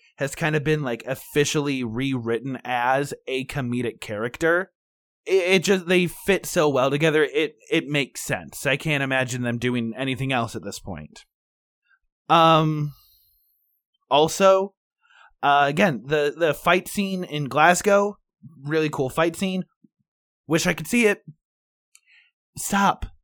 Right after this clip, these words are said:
making dark fight scenes. I know that sometimes it's used as a, as, like, a camera trick, so that way they can make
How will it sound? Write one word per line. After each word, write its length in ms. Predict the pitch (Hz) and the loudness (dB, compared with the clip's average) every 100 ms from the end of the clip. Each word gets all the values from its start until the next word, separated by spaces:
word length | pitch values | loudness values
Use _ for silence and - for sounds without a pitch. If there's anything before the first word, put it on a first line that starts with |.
| - | -10
making 640 | 127 143 - 127 127 131 _ - | -4 -4 -4 -10 -12 -16 _ 0
dark 400 | 151 139 - - _ _ | 2 2 -4 -18 _ _
fight 320 | 165 151 - | 0 0 -4
scenes. 520 | - 120 85 - - - - - | -8 -8 -10 -14 -20 -20 -20 -16
I 160 | - 127 | -8 -6
know 200 | 127 135 | -4 -6
that 140 | 135 | -6
sometimes 640 | - 139 151 175 170 175 160 | -6 -6 -2 0 0 -2 -6
it's 160 | - | -6
used 280 | 135 131 131 | -6 -6 -6
as 120 | 117 | -8
a, 80 | 120 - - | -8 -12 -6
as, 200 | 131 131 | -4 -4
like, 120 | 120 | -6
a 60 | |
camera 420 | 104 - 156 147 156 | -10 -6 -4 -2 -4
trick, 380 | - 175 - - - - _ | 0 0 -2 -12 -20 -20 _
so 160 | 170 | -4
that 160 | 147 135 | -2 -2
way 80 | 139 | -2
they 380 | 135 135 127 | -2 -2 -4
can 420 | 110 151 131 120 113 127 | -6 -8 -8 -8 -12 -8
make 320 | 131 135 | -8 -8